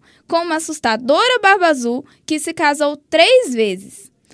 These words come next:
A grande charada está em torno do desaparecimento repentino de suas esposas. O conto Barba Azul foi escrito no século dezessete por Charles Perrault, mas depois disso ganhou várias versões.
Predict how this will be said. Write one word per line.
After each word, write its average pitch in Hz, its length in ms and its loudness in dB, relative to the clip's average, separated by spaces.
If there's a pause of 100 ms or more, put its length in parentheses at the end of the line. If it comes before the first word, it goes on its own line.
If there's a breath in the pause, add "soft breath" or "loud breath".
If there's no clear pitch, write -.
(320 soft breath)
A 285 120 4
grande 427 340 -2
charada 254 640 0
está 269 280 -4
em 392 120 -4
torno 370 340 -4
do 330 100 -8
desaparecimento 359 1120 -2
repentino 453 800 -4
de 370 120 -10
suas 330 280 -6
esposas. 202 680 -8 (480 soft breath)
O 330 140 -6
conto 269 360 -4
Barba 294 420 0
Azul 262 340 -6
foi 302 240 -2
escrito 262 420 -6
no 247 140 -4
século 208 420 -6
dezessete 320 840 -2
por 320 220 -10
Charles 240 440 -4
Perrault, 302 500 -4 (300 soft breath)
mas 269 200 -4
depois 330 400 -2
disso 302 280 -6
ganhou 320 320 -2
várias 302 380 0
versões. 247 680 -8